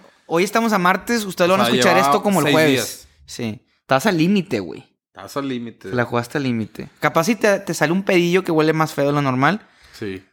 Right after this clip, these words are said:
Speaker 2: Eso sí puede ser.
Speaker 1: Ten cuidado porque eso salen con
Speaker 2: Güey.
Speaker 1: premio a veces.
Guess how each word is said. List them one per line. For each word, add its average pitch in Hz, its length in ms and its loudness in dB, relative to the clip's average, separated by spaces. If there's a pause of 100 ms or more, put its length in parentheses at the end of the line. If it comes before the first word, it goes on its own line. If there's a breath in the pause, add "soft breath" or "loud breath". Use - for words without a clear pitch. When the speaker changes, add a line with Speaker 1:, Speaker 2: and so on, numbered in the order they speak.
(600)
Speaker 2:
Eso 98 240 -14
sí 107 140 -8
puede 104 240 -8
ser. 92 280 -16 (520)
Speaker 1:
Ten 123 160 -4
cuidado 156 260 2
porque 117 180 -4
eso 127 120 -6
salen 147 260 0
con 139 100 -4
Speaker 2:
Güey. 113 160 2
Speaker 1:
premio 117 180 0
a 107 40 0
veces. - 300 -4